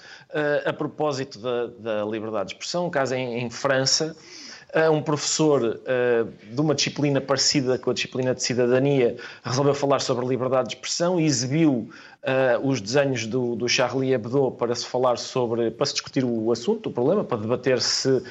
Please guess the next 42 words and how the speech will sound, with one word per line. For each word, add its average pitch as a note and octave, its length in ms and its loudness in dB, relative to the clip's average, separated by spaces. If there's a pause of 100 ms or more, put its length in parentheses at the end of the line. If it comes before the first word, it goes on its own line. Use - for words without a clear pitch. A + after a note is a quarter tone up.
(120)
é D#3 160 4
ou C#3 80 6
não C#3+ 160 4
legítimo C3+ 380 -2
publicá-los, A#2+ 640 -2
et B2 140 -4
cetera. G#3+ 380 0 (520)
E G#3 300 4
o, G#3+ 220 2
é G3+ 100 4
que G#3+ 120 0
houve G#3 280 4
algumas G#3+ 300 4
comparações G#3+ 680 4
um G#3+ 80 2
bocado G#3+ 300 0
palermas, G3+ 640 4
com D3+ 300 2
o D3+ 40 0
caso E3 340 4
cá D#3 220 2
daquele D#3 380 0
senhor D#3 340 0
de, D3+ 340 0 (440)
aquele D#3 220 0
senhor D#3+ 180 0
de - 80 -6
Famalicão, D3+ 640 2
acho C#3 240 -2
eu, D#3 100 2
que D3+ 80 -10
não D3 80 -2
quer D3 180 0
que C#3+ 100 -8
os C3+ 80 -8
filhos, C3+ 680 -2
eh, B2+ 160 0
vão C3 200 0
às B2+ 120 2
aulas C3 180 2
de - 60 -2
cidadania. A#2 720 2